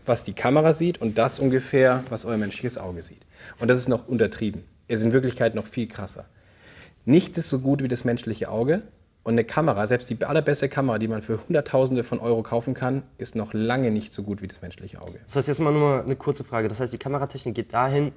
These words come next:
Speaker 2: dass man versucht, immer die Kamera immer besser zu machen, damit
Speaker 1: Genau,
Speaker 2: sie immer ähnlicher
Speaker 1: genau.
Speaker 2: dem Auge wird.
Speaker 1: Je teurer, je besser eine Kamera ist, umso besser ist auch die Dynamik. Da spielt natürlich ganz viel mit rein, äh, Farbwiedergabe, wie neutral und alles Mögliche. Aber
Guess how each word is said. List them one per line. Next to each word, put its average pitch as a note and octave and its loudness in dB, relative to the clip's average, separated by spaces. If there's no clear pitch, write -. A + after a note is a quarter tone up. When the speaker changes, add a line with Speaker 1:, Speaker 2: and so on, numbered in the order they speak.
Speaker 2:
dass A2 -8
man A2+ -2
versucht, A#2+ -2
immer A#2 0
die A2 -4
Kamera A2+ -2
immer G#2+ 2
besser A2 0
zu - -6
machen, A2 0
damit A2 0
Speaker 1:
Genau, B2 6
Speaker 2:
sie - 4
immer - -2
ähnlicher C#3 6
Speaker 1:
genau. A#2 4
Speaker 2:
dem F#2 2
Auge A2 2
wird. G2 4
Speaker 1:
Je A2+ 6
teurer, E3 6
je A#2+ 4
besser C3 4
eine A2 0
Kamera D#3 0
ist, D3+ 0
umso A#2+ 0
besser A#2+ 2
ist A2 -4
auch A2 -2
die G#2 -6
Dynamik. A#2 2
Da A2 0
spielt B2+ -2
natürlich A#2+ 0
ganz A#2 0
viel B2 0
mit A#2 2
rein, A2 0
äh, G2 -4
Farbwiedergabe, G#2 -2
wie A2+ 0
neutral A2 -2
und A2+ -2
alles A#2 -2
Mögliche. A#2+ 0
Aber B2+ 0